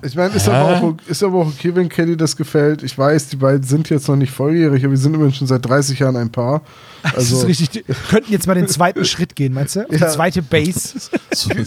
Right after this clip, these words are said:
Speaker 1: Wo wir grad
Speaker 2: als,
Speaker 1: bei
Speaker 2: als wenn das so
Speaker 1: Baseball sind, ne?
Speaker 2: Elfen wären,
Speaker 1: Genau.
Speaker 2: die so lange zusammen sind irgendwie so.
Speaker 3: <laughs> Peter und, und, äh, Kelly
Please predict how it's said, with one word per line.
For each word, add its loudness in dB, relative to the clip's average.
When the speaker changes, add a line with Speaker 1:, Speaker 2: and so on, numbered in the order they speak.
Speaker 1:
Wo 2
wir 2
grad 2
Speaker 2:
als, -2
Speaker 1:
bei 2
Speaker 2:
als 2
wenn 2
das 2
so 4
Speaker 1:
Baseball 2
sind, -2
ne? 2
Speaker 2:
Elfen 2
wären, 4
Speaker 1:
Genau. 4
Speaker 2:
die 2
so -2
lange 0
zusammen -2
sind -2
irgendwie -6
so. -8
Speaker 3:
<laughs> 0
Peter 2
und, -2
und, -10
äh, -8
Kelly -4